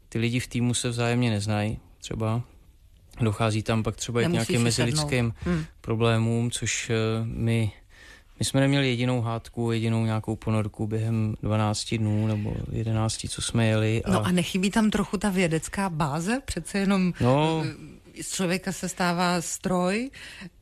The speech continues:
Speaker 2: a pak podává výkony, které někdy jsou nepochopitelné
Speaker 1: <laughs>
Speaker 2: právě na základě všech těch krevních rozborů a velmi specifické stravy. Jak ty jsi to řešil?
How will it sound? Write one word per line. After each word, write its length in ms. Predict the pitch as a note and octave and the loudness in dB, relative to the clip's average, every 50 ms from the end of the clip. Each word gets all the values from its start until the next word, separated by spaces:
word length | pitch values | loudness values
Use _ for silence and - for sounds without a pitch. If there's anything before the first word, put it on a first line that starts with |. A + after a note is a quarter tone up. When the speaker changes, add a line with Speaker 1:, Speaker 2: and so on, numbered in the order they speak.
| - - - | -20 -10 -6
Speaker 2:
a 340 | - F3 E3 E3 E3+ D#3+ - | -2 -2 0 0 0 -2 -2
pak 200 | - - D#3 - | -4 -8 -8 -8
podává 580 | - - F#3+ E3+ F3+ F3+ F3+ E3 F#3 F#3+ F#3+ | -6 -8 -2 0 0 0 2 0 0 0 0
výkony, 460 | F3+ E3+ F3 - - - F3+ F3+ F3+ | 0 0 -2 -4 -2 -2 0 0 0
které 300 | F3 - - E3+ E3 E3+ | -2 -4 -6 -4 -2 -2
někdy 240 | F3 F3+ D#3+ E3 F3+ F3 | -2 -2 -2 -2 -4 -4
jsou 160 | - F#3 F#3 | -4 -4 -4
nepochopitelné 920 | F#3 D#3+ - - - - E3 C#3+ - E3+ E3+ - F#3 F3 E3 E3 E3 E3 D#3+ | -4 -4 -6 -8 -8 -6 -6 -2 -2 -4 -2 0 0 0 0 0 0 0 2
Speaker 1:
<laughs> 0 | |
Speaker 2:
právě 380 | D3 C3+ - F3 F3 F3 F3 | 2 2 2 2 -2 -2 -2
na 100 | E3 D#3+ | -2 -2
základě 440 | D#3 E3 E3+ D#3+ - E3+ E3 E3 E3+ | -2 -4 -4 -4 -4 -4 -2 -2 -2
všech 220 | - - F3 - | -4 -4 -8 -8
těch 160 | - - E3+ - | -6 -6 -8 -6
krevních 480 | - - F3 E3+ D#3+ F3+ F3+ E3+ - | -4 -2 -2 2 2 2 2 2 2
rozborů 720 | F#3 D#3+ D#3 D#3 D#3+ D#3+ E3 E3+ E3+ E3+ F3 F3 F3 - - | 0 0 0 0 -2 0 2 2 2 2 2 2 2 0 0
a 40 | D3 | -2
velmi 420 | C#3+ D3+ F#3 G3 G3 G3+ G3+ G#3 | 0 2 2 4 4 4 2 2
specifické 800 | - - - F3+ E3+ - - F3+ - - D#3+ - - - G3+ G3+ | 0 -2 -4 -6 -6 -2 -4 -6 -4 -4 -6 -6 -4 -4 -4 -4
stravy. 420 | - - - E3+ D#3+ D#3 D3+ E3 | -4 -4 -2 -2 0 0 0 0
Jak 120 | D#3+ D#3+ - | -2 -4 -4
ty 100 | - D4+ | -6 -8
jsi 80 | - | -6
to 120 | - C#4 A#3+ | -4 -4 -2
řešil? 340 | F#3 E3 C#3+ - - D3+ | -2 -2 -4 -4 -8 -12